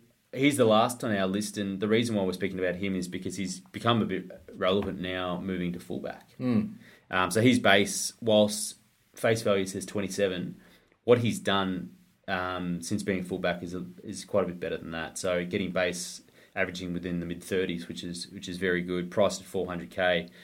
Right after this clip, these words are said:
Speaker 1: Um, we've already raised that he could be missing round sixteen. Um, could play for New Zealand, potentially.
Speaker 2: Yeah, I mean, he's, he's an interesting one. I'm not sure exactly what his, his, uh, ratio is between fullback and, and when he plays on the wing, but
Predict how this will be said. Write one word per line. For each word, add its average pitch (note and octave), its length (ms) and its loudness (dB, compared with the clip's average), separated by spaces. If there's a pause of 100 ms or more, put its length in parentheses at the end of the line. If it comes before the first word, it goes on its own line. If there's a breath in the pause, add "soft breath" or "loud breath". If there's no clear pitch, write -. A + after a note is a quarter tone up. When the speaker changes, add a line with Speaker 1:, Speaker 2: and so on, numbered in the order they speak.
(320 loud breath)
Speaker 1:
Um, F2 580 0
we've G#2 200 2
already A2+ 180 10
raised F#2 280 4
that - 100 -6
he F2+ 60 -10
could G2 100 -8
be F#2 80 -2
missing F2+ 340 -2
round E2+ 240 -2
sixteen. E2 600 -8 (260)
Um, E2 840 -10
could - 140 -10
play E2+ 200 -2
for E2+ 100 -14
New E2 100 -6
Zealand, E2 400 -14 (140)
potentially. F2 560 -8 (1300 soft breath)
Speaker 2:
Yeah, F#3 320 6
I - 20 6
mean, D#3 160 4
he's, B2 240 0
he's C#3 220 -8
an B2+ 80 2
interesting G2+ 520 -2
one. E2 260 -6
I'm A#2 100 -4
not A#2+ 180 -2 (180)
sure G#2+ 240 0
exactly G#2 460 0
what G2 180 2
his, F#2 340 -6
his, G2 300 -10
uh, F2 260 -6
ratio F#2+ 440 0
is F#2 160 -4
between G2 320 -6
fullback F#2+ 560 -6
and, F#2+ 200 -10
and G#2 120 -6
when F#2+ 100 -6
he F#2 60 -6
plays F#2+ 340 -4
on F2+ 140 -6
the E2 80 -8
wing, G#2 300 -2
but E2 240 -6